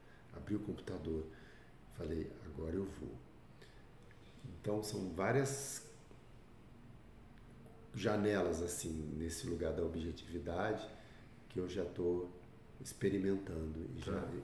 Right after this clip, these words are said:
Speaker 1: muito claramente, muito claro. Não é uma coisa, um feeling, assim, uma, uma impressão,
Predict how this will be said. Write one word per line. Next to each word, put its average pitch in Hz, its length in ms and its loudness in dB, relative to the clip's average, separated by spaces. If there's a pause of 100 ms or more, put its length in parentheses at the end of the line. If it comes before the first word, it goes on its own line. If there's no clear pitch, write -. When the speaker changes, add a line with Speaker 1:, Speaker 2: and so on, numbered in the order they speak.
(120)
Speaker 1:
muito 110 200 4
claramente, 110 680 4
muito 107 280 2
claro. 76 240 0 (320)
Não 95 160 4
é 107 40 8
uma 127 120 8
coisa, 113 340 8 (340)
um 95 280 4
feeling, 104 720 4
assim, 90 340 0
uma, 85 220 4
uma 82 480 2
impressão, - 720 2